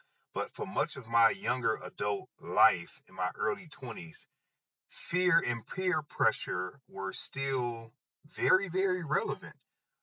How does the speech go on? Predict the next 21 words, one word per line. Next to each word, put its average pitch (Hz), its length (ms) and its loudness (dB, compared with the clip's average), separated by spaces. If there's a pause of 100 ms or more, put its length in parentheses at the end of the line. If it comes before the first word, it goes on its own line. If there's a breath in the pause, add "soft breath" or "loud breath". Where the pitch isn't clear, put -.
(100)
Um, 95 640 -2 (140)
the 107 120 0
fear 156 400 0
of - 240 -4
what 131 180 -2
people 147 320 -4
say, 135 640 -2
the 127 80 -14
fear 123 280 -4
of - 120 -16
people, - 380 -12 (100)
uh, 95 260 -4 (100)
of, 95 280 -4
of 98 140 -6
what 107 240 -6
people 127 340 -6 (120)
do, 117 320 -6 (340 soft breath)
the - 80 -6
fear 131 300 0
of - 200 -4
how 135 760 4